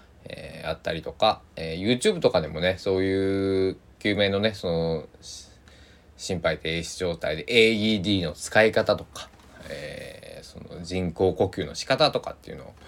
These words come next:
えー、きちんとしたところがね、えー、その、のけていてくれ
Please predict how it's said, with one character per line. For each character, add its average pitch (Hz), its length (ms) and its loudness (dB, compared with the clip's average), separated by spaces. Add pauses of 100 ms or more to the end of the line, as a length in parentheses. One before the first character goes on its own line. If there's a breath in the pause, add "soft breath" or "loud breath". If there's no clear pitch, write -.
(340 loud breath)
え 92 100 -2
ー、 92 40 -2
き - 80 -16
ち 131 120 0
ん 127 80 0
と 101 100 0
し - 80 -4
た 107 120 0
と 120 100 -2
こ 143 100 0
ろ 147 60 0
が 107 120 0
ね、 87 180 -4 (280 soft breath)
え - 320 -8
ー、 - 20 -12
そ - 140 -12
の、 - 1000 -14
の 87 100 -4
け - 120 -2
て 85 320 -2 (140)
い - 60 -12
て 85 100 -6
く - 100 -10
れ 85 200 0